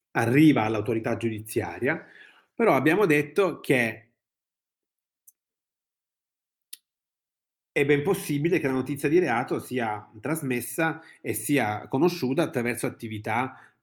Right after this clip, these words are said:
mm, preventiva, attraverso, o anche casuale, ma, mm, oppure attraverso, eh, attività preventiva della polizia, della polizia di sicurezza. Oppure può arrivare semplicemente in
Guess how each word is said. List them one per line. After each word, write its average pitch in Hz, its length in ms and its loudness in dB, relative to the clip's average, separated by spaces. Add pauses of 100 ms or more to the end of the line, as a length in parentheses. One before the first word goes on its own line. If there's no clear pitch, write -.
(100)
mm, 107 140 -6
preventiva, 110 800 -2
attraverso, 117 560 -8
o 131 140 -8
anche 170 260 -2
casuale, 113 720 -6 (480)
ma, 147 260 -2
mm, 123 260 -2
oppure 175 340 2
attraverso, 127 760 0
eh, 117 240 -2
attività 117 560 -2
preventiva 120 500 -2
della 107 180 -2
polizia, 117 440 -4
della 110 220 -4
polizia 104 600 -2
di 117 200 -4
sicurezza. 107 680 -4 (1800)
Oppure 117 400 4
può 127 120 2
arrivare 113 400 4
semplicemente 120 1000 2
in 147 540 4